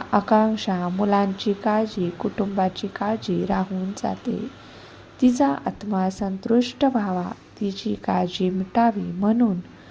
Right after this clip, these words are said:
अविधवा नवमी श्राद्ध केले जाते. तिच्याप्रती ऋण व्यक्त करून तिने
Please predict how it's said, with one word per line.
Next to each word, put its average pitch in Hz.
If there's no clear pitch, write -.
अविधवा 202
नवमी 196
श्राद्ध 214
केले 180
जाते. 185
तिच्याप्रती 247
ऋण 220
व्यक्त 220
करून 196
तिने 208